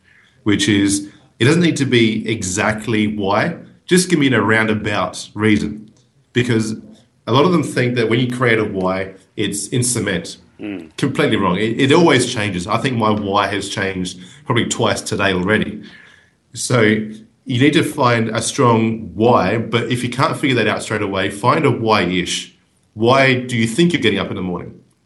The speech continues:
Speaker 1: And as long as it creates a bit of passion inside you and gets you a bit excited, that's the main deal. That's what we're really looking for here. Once you've got that, you then need to do things that you're passionate about.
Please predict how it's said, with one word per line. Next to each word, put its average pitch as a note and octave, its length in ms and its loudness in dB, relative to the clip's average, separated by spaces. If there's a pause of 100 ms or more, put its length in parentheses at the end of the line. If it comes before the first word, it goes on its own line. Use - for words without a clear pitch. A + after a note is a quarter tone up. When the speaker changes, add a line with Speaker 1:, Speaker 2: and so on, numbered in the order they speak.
(320)
Speaker 1:
And A2+ 100 0
as A#2+ 140 2
long E3 200 0
as E3 120 0
it D3 160 0
creates A#2+ 340 0
a G2 40 -2
bit G#2 140 0
of G#2+ 120 0
passion G2 360 -4
inside A#2 380 0
you B2+ 60 0
and A2 80 2
gets A2 160 2
you A2+ 80 2
a - 20 -4
bit G2+ 80 0
excited, G#2 720 0 (220)
that's - 420 -2
the A2+ 100 -4
main G2 320 -2
deal. F#2+ 240 -2
That's G#2+ 220 0
what B2 120 -4
we're G2+ 120 -6
really G2+ 240 -2
looking G2 280 -4
for F#2 220 -6
here. F2 240 -12 (1400)
Once C#3+ 220 2
you've F3 140 0
got A#2+ 220 2
that, G#2 340 -2 (460)
you G#2+ 120 0
then D3 220 2
need C#3 200 0
to A2+ 480 0 (240)
do D#3 240 2
things C#3 340 0
that B2+ 40 -2
you're G#2+ 180 -2
passionate A2 420 -2
about. E2+ 360 -8